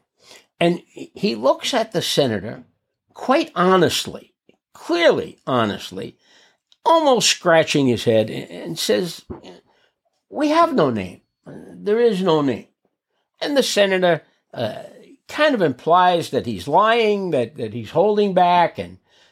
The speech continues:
the senator tells, "Well, you know, you've got to have a name for an organization like this." And, uh, Valachi says he, he, he, he kinda stretches, stretches himself to, to, to give the organization <laughs> a name.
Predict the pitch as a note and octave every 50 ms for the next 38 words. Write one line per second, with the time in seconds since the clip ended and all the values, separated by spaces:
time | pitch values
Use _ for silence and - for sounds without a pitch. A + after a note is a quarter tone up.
0 | _ - - D#2 - - D3+ E3+ F3+ E3+ D#3 D3+ C#3+ B2 - C#3+ C#3+ C#3+ E3 F3+
1 | F#3 E3+ - - _ - - F3 F3 F3+ D3 - - - - F#3+ F#3 - - D4
2 | D4 D4 - A3+ F#3 D#3+ G3+ G3 E3+ D#3 D3+ F3+ A3 B3 A#3+ G3+ E3 D3 - -
3 | D3+ D#3+ F3+ G3 F#3+ F3 E3 D#3+ C#3+ B2+ A#2 G3 A#3 C4+ C4+ - G3+ D#3+ C#3 B2+
4 | A2+ G#2 F2+ G2 B2 D3+ G2+ G3+ - - - _ _ _ _ _ _ _ _ _
5 | _ _ - F3 F#3 F#3 F#3+ F#3+ F#3 F3+ F3+ F3+ F3 - _ _ _ _ _ _
6 | _ _ _ - - E3+ F3+ F#3 F#3+ F#3+ F#3+ - - F3+ D#3+ - - - D#3+ D3+
7 | D3 D3 C#3 - - - B2+ C3+ - - C3+ C3+ - - A#2 B2+ D3+ - - -
8 | D#3 - _ - - - - D4+ G3+ - - - - - F#3 F3+ F#3 F3 - -
9 | A#2 F2+ E2 - - - _ - - - _ - - - - - - - D4 C#4
10 | - A3+ E3+ C#3 D3 C3+ B2 - D3+ A2+ G2 F#2 - - B2+ A2+ A2+ - _ _
11 | _ _ _ _ _ _ _ _ _ - - D3 D#3+ - - _ _ - C#3+ C#3
12 | B2+ A#2 C3 G3+ G#3+ F#3+ E3+ F#3+ F#3 F3+ F3 E3+ D3+ D#3 C#3+ C#3 B2 - - F#3
13 | E3+ D#3 - - - - G#2 - - _ _ - - D3+ C3 A#2+ C#3 E3 F#3 G3+
14 | F3+ C#3 G#2+ F2+